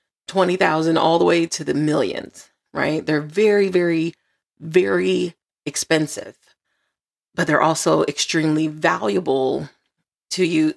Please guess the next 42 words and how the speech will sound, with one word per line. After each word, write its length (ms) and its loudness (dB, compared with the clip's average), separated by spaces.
sentimental 640 2
wise 320 -2
as 160 -2
well. 260 6
It's, 220 -2
you're 120 0
gonna, 340 0
you're 140 0
gonna 220 2
value 600 0
it 180 0
not 300 0
only 260 0
because 460 -6
of 200 -2
the 180 0
cost, 840 -6
but 100 0
you're 140 4
gonna 220 2
value 920 0
a 60 2
gra-, 240 2
something 360 2
like 140 2
a 60 -4
grand 340 2
piano 760 -2
just 240 -2
because 280 -6
it 100 0
means 460 2
a 60 4
lot 320 -2
to 140 -6
you 220 -2
in 100 0
order 220 2
for 140 -4
you 180 0
to 120 -2
even 380 0